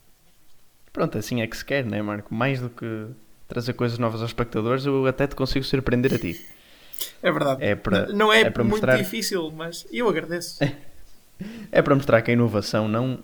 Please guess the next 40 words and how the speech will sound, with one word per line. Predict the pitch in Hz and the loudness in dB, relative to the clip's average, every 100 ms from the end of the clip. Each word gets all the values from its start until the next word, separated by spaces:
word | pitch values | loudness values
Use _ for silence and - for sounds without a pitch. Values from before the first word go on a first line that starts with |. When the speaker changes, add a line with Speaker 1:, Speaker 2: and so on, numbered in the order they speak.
| - | -14
Speaker 1:
cessa | - - - - 175 - | -6 -6 -6 -12 -14 -14
aqui. | - - - - - - - - | -12 -12 -14 -20 -20 -20 -20 -4
Bem, | 175 147 139 | 2 2 2
eh, | - 160 160 156 156 151 175 - | 2 4 6 4 2 0 -4 -8
curiosamente, | - 233 185 156 165 160 | -4 0 2 2 2 4
We're | 156 | 6
All | 147 | 6
Going | 147 147 | 4 0
to | 139 139 | 0 0
the | |
World's | 135 131 131 | 2 0 -2
Fair | - 139 | 0 2
não | 147 170 | 4 2
foi | 165 135 | 2 2
um | 123 | 0
filme | 127 123 | -2 -2
que | 127 | 0
eu | 113 | -2
descobri | 110 - 120 120 | -4 -4 0 0
em | 113 | 0
cima | 117 117 | -2 -4
do | 107 | -4
joelho | 110 107 113 123 127 | -2 -2 -2 -4 -4
e, | 120 107 - | -2 -4 -6
e | 117 101 | -6 -6
vi, | 98 98 - | -6 -8 -8
simplesmente. | - 107 107 101 98 127 | -6 -6 -6 -8 -6 -2
Era | 110 | -2
já | 110 | -2
um | 104 | -4
filme | - 104 | -4 -6
que | 101 | -6
eu | |
tinha | 92 101 101 | -6 -6 -4
na, | 98 76 | -8 -8
na | 101 98 | -10 -8
watchlist | 95 98 - 98 98 | -6 -8 -8 -8 -4
há | |
algum | 98 - 95 | -2 -2 -6
tempo. | 92 120 | -6 -8